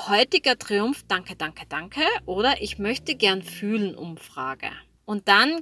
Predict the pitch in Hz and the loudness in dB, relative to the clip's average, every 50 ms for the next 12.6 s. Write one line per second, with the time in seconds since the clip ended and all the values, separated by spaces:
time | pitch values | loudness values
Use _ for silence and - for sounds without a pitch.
0 | - - 269 269 269 - - - 240 208 - 233 254 262 285 - - 208 190 180 | -6 -4 -4 -4 -4 -4 -6 -4 -4 -4 -2 0 0 0 0 -2 0 -2 -2 -2
1 | 170 - - - 175 190 233 - - - 269 269 330 381 - - 403 427 453 523 | -4 -6 -4 0 2 2 2 0 -2 2 4 6 6 4 4 0 -4 -4 -4 -6
2 | _ _ _ _ _ _ _ _ _ _ _ _ - - 226 233 233 226 226 226 | _ _ _ _ _ _ _ _ _ _ _ _ -4 0 4 4 6 6 6 6
3 | 226 214 - _ _ - - - 240 220 208 202 190 - _ - 190 180 185 208 | 4 2 -2 _ _ -10 -4 0 2 2 2 0 -2 -6 _ -8 -6 -4 0 2
4 | 262 320 381 381 - - 370 339 339 330 339 349 - _ _ - - 269 220 254 | 4 4 2 2 0 -4 -6 -6 -6 -8 -8 -10 -14 _ _ 0 2 2 2 0
5 | 269 - - - 262 240 226 226 - _ _ - 175 180 208 247 254 - - - | -6 -10 -10 -10 -8 -8 -8 -10 -12 _ _ 0 4 4 4 4 2 -4 -8 -6
6 | - - 208 208 208 202 214 208 208 208 _ - 214 214 240 277 285 - 285 285 | 0 2 4 4 4 2 0 -6 -6 -8 _ -4 -2 2 2 2 2 0 -2 -4
7 | 285 - - 185 180 - 202 190 - - 233 277 - - - 233 208 214 220 220 | -4 -6 -8 -8 -8 -10 -14 -14 -6 -4 -4 -4 -4 -2 0 2 4 4 2 0
8 | 151 185 180 180 165 - - - 214 285 294 - - 370 381 403 - - - - | -4 -6 -4 -6 -6 -6 -2 0 0 0 0 0 -2 -2 -4 -4 -6 -12 -20 -20
9 | - _ - 220 226 214 226 254 262 233 202 185 180 196 233 - - 269 269 269 | -16 _ -6 -4 -4 0 0 0 0 4 6 6 6 6 6 2 0 -2 -2 0
10 | - 214 208 - 220 240 247 262 240 214 - 196 196 214 - - - 196 190 - | 0 -2 -2 -2 -2 -4 -2 -4 -4 0 2 4 4 2 0 -4 -2 -2 -2 -2
11 | 202 208 196 - - 190 190 190 - - - 160 160 - - 143 - - - 139 | -4 -6 -6 -6 -6 -8 -10 -10 -10 -6 -6 -6 -6 -6 -8 -8 -8 -8 -8 -12
12 | _ - 139 - - - - - - _ _ | _ -18 -20 -20 -18 -16 -16 -16 -18 _ _